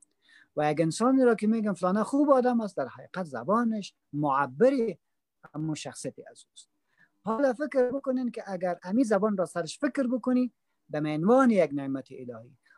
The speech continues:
راه‌های معرفتی الله متعال را پیش رویتون می‌گذارد.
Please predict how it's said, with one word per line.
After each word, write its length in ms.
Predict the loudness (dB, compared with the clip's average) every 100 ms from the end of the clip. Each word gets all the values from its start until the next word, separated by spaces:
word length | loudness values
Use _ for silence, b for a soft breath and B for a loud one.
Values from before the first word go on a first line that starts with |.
| b
راه‌های 1200 | 2 4 6 4 0 0 2 2 2 2 0 -2 _ _
معرفتی 1000 | -6 -4 -2 -2 -4 -6 -6 -2 0 0 -2
الله 400 | -2 2 2 0
متعال 440 | -8 -6 -6 -4
را 80 | -6
پیش 200 | -10 -16
رویتون 400 | -18 -20 -20 -20
می‌گذارد. 320 | _ -20 _